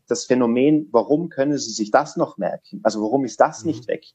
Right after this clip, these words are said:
Speaker 1: Das Langzeitgedächtnis, was sich früh eben in unsere Erinnerungen eingeprägt hat,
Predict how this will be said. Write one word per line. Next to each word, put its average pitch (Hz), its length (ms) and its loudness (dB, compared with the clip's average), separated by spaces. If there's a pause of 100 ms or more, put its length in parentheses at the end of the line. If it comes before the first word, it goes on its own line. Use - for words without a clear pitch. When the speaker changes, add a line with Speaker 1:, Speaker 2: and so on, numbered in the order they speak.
(300)
Speaker 1:
Das 110 120 -4
Langzeitgedächtnis, 113 1200 0
was - 180 0
sich 107 240 -10
früh 175 460 2
eben 131 380 0
in 120 120 -2
unsere 120 280 0
Erinnerungen 127 720 2
eingeprägt 107 680 0
hat, 147 140 6